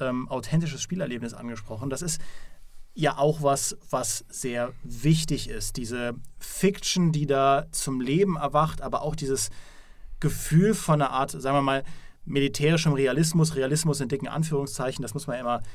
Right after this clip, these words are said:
in, in Kontext setzen, weil lustigerweise, das ist auch, finde ich, das, was diese Spiele von einem Rainbow Six Siege unterscheidet. Das ist von der Genrebeschreibung generell ein bisschen schwierig, weil wenn man sagt, ja, wir nennen alles Taktik-Shooter,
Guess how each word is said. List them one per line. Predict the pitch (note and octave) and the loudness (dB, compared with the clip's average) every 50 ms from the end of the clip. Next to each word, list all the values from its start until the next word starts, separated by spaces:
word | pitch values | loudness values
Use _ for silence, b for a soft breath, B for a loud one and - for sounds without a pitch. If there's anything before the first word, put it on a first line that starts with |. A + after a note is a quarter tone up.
| B B B | B B B
in, | - B2 B2 A#2+ | -6 -4 -4 -4
in | A#2+ B2 A#2+ | -4 -6 -6
Kontext | A2 D3 F3 G3+ F#3+ - E3 D3+ - - | 2 2 4 4 4 2 0 -2 0 0
setzen, | C#3+ - - - - F3 D#3+ E3 B B B B | -2 -2 -2 0 0 0 0 0 B B B B
weil | C#3 - D3 D#3+ | 4 4 6 6
lustigerweise, | F#3 F#3 G3+ E3+ D3+ C#3+ D#3+ F3 D#3+ | 6 6 6 6 6 6 6 4 4
das | D#3 E3 F3+ - | 4 4 2 2
ist | - | 0
auch, | E3+ D#3+ | -2 -2
finde | - - E3 | 0 2 2
ich, | D#3 D#3+ | 2 4
das, | E3 D#3 D#3+ | 4 2 2
was | D3+ C#3+ C#3+ - - - | 2 0 0 -2 -4 -6
diese | C#3 - D#3+ E3+ F3 | 0 2 2 2 4
Spiele | D#3+ - - E3 D#3+ E3 | 2 0 2 4 4 4
von | D#3 - D3 C3+ | 4 2 0 -2
einem | C3+ C3 C3 C3 C3 C3 | -2 -2 -2 -4 -2 -2
Rainbow | C3 C3 C3 C3 C3 | -2 -2 0 -2 -2
Six | - - C#3+ C3 - - | -2 -2 -2 -2 -2 2
Siege | - D#3+ D#3+ F#3 | 2 2 2 2
unterscheidet. | D#3+ - B2+ A#2+ - - C3+ D3 D3 A#2+ - | 0 -4 -4 -4 -4 0 2 2 2 2 -2
Das | A#2 A#2 | -4 -4
ist | C#3+ C#3+ | -4 -2
von | - D#3 C#3 | 0 0 0
der | C3 A#2 | 0 0
Genrebeschreibung | G#2 C3 D#3 G3+ G#3 F#3+ F3+ D#3+ D3+ D#3 D#3 - - - C3+ C#3 D3+ D3 C#3+ C3+ C3 | 4 6 6 6 6 4 2 2 2 0 -2 -4 -4 -2 2 2 2 4 2 0 0
generell | B2+ B2+ B2+ B2 C#3+ D#3+ | 0 -2 2 2 4 4
ein | D#3+ | 4
bisschen | C#3+ - - A2+ | 4 2 -2 -4
schwierig, | G#2 - F#3 A#3 C#4 B3+ G3+ D#3 | -4 -2 0 0 0 0 -2 -2
weil | D#3 C3+ | -2 -2
wenn | C#3 C#3 | 0 0
man | C#3 C3 | -2 0
sagt, | A#2+ B2+ C3+ C#3 - | 0 0 0 0 0
ja, | B2 B2 C#3+ C#3 | 0 0 0 0
wir | C3+ | 0
nennen | B2+ B2+ B2+ B2+ C3 | -2 -2 -4 -4 -4
alles | C3 C#3 C3+ B2+ - | -6 -8 -8 -8 -4
Taktik-Shooter, | - F3 E3 - F3 D#3+ - - F#3 E3 F#3 F#3 F#3+ F#3+ | -2 -2 -2 -2 -4 -4 -2 -2 0 2 4 4 2 2